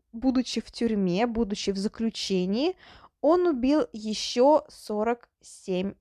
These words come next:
человек. А, действительно, бразильские тюрьмы не отличались, так скажем, а, строгостью правил.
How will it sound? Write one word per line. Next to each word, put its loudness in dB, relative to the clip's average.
человек. -2
А, 4
действительно, 0
бразильские -2
тюрьмы 2
не 0
отличались, 0
так -10
скажем, -2
а, -4
строгостью -2
правил. -2